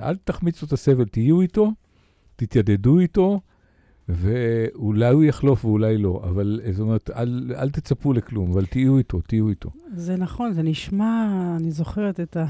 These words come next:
Speaker 2: את ההתחלה של ה-, תמיד שתלמידים, אה, פוגשים את הדבר הזה, נשמע כאילו אתה רוצה להתעלל בהם או להתאכזר בהם. אבל זה נכון מאוד, כי אם נזכור, אה, הרבה פעמים בתוך החיים שלנו,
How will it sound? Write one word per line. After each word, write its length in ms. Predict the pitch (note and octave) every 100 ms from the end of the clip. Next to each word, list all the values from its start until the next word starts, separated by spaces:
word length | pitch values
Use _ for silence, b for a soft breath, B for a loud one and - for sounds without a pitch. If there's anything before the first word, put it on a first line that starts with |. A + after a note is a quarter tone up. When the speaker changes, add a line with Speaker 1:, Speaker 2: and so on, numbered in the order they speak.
| D3+ F#3+ - B B B -
Speaker 2:
את 60 |
ההתחלה 420 | D3 - - E3 E3+
של 240 | - D#3+
ה-, 180 | D#3 D3+
תמיד 340 | - D#3 F3
שתלמידים, 800 | - E3+ D#3+ D#3 D#3 D3+ F3 E3+
אה, 200 | E3 D#3+ D#3
פוגשים 320 | - D3 - F3+
את 80 |
הדבר 300 | F3 D#3+ E3
הזה, 160 | F3+ E3+
נשמע 380 | D#3+ D#3 E3+ E3
כאילו 240 | - F3
אתה 460 | E3 D#3+ D3+ D3+ D3
רוצה 300 | D3 D3 -
להתעלל 480 | F3 - D#3+ E3 F3+
בהם 300 | E3 E3 D#3
או 60 | D#3
להתאכזר 520 | D#3+ E3+ F3 E3 E3+
בהם. 260 | D#3+ D#3 D#3 b b b b b
אבל 180 | F3+ E3+
זה 140 | E3 E3+
נכון 400 | E3 - A3+ G#3+
מאוד, 220 | F#3 E3+
כי 180 | - F3+
אם 80 |
נזכור, 720 | G3+ E3+ D#3 - A3+ G#3 F#3+ G3 _ -
אה, 80 | F3
הרבה 200 | E3+ F#3+
פעמים 400 | - G3 G3 F3+
בתוך 260 | - F3+
החיים 320 | F3 - E3 E3+
שלנו, 400 | E3 D#3+ D#3